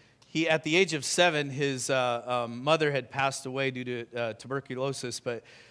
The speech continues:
before that, she had infused within him just the love of God, the scriptures, and just taught him all these things. And at the, at the age of eleven, he, uh, went off into this, went, uh, uh, onto a ship with his father.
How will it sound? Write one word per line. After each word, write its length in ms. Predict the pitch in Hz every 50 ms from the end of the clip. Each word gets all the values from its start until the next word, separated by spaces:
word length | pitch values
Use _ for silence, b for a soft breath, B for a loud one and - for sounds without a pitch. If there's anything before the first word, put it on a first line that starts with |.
| B B -
before 360 | 135 131 - - 180 202 196
that, 300 | 170 160 156 151 143 131
she 200 | - - - 160
had 180 | 156 151 147 143
infused 720 | - 147 147 143 139 - - - 190 208 202 196 165 -
within 280 | 156 156 143 - 170 160
him 140 | 156 143 131
just 280 | 123 135 127 - -
the 120 | - 143 131
love 280 | 131 135 147 160 165
of 180 | 170 165 147 135
God, 300 | 127 143 135 139 139 127
the 80 | 127
scriptures, 680 | 117 - - - - 156 139 - - - 131 123 117 101
and 160 | 117 117 113 B B B B
just 260 | - 160 151 - - - _ -
taught 300 | - - 170 165 165 156
him 160 | 151 139 139
all 140 | 139 147 151
these 240 | 147 143 131 - -
things. 360 | - 147 147 143 139 127 120
And 140 | 127 123 110 B B B B B B B B B B B -
at 140 | 139 135 -
the, 140 | 156 156 165
at 340 | 165 160 165 160 156 147
the 100 | - 160
age 180 | 170 185 185 160
of 80 | 175 160
eleven, 540 | 160 156 160 180 214 208 170 160 156 147 135 - - _ _ -
he, 320 | 131 151 160 156 151 151
uh, 220 | 147 143 135 131
went 260 | 127 127 147 170 175 170
off 200 | 170 165 - -
into 260 | 165 156 - - 151
this, 340 | 139 135 131 - - - -
went, 320 | 143 151 160 156 156 -
uh, 260 | 156 143 139 135 127 B B B B B B B B -
uh, 280 | - 135 135 131 131 131 - 147 156
onto 280 | 156 160 175 175 170
a 60 | 151 139
ship 440 | - - - - 196 185 160 -
with 160 | - 160 147 -
his 180 | 151 131 -
father. 440 | - - 170 185 170 135 107 95 87